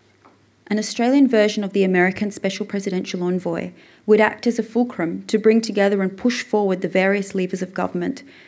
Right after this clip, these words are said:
whose input is necessary to bringing a hostage home. This person could coordinate with families and the media and could oversee the reintegration of the hostage once he or she arrives back in Australia.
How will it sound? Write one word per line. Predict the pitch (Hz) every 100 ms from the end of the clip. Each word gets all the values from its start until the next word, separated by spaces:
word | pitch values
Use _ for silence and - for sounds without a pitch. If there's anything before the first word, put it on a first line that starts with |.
| - -
whose | 220 202
input | 226 226 247
is | 208
necessary | 202 208 214 202 180
to | 175
bringing | 190 185 175 175
a |
hostage | 170 170 - 180 -
home. | 180 175 196 - - _ _ _ _ _ _ _ _ _ _ _ _ _
This | 240 240
person | - 262 269 247
could | 190 -
coordinate | 185 190 214 214 220
with | 196
families | - 185 185 185 185 180 -
and | 214
the | 202
media | 185 180 180 180 - - - -
and | 226 220
could | 240
oversee | 240 240 247 240
the | 220
reintegration | 214 214 202 196 196 202 202
of | 196
the | 180
hostage | 170 165 170 - - - -
once | 202 202
he | - 214
or |
she | 196 214 185
arrives | 180 175 -
back | 175 -
in | 175
Australia. | 170 180 170 170 175